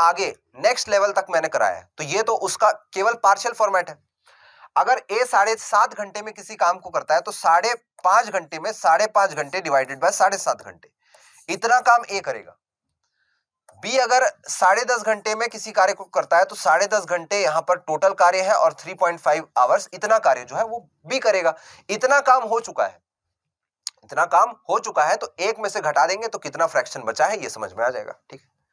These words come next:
चलिए सॉल्व करिए इसको। अगर इसे हम काटें पांच से तो ऊपर आ जाएगा सात, ठीक, और नीचे आ जाएगा पन्द्रह।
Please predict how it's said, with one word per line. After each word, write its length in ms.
चलिए 300
सॉल्व 260
करिए 240
इसको। 240
अगर 220
इसे 280
हम 220
काटें 320
पांच 300
से 240
तो 140
ऊपर 260
आ 60
जाएगा 260
सात, 440
ठीक, 200
और 120
नीचे 220
आ 60
जाएगा 240
पन्द्रह। 400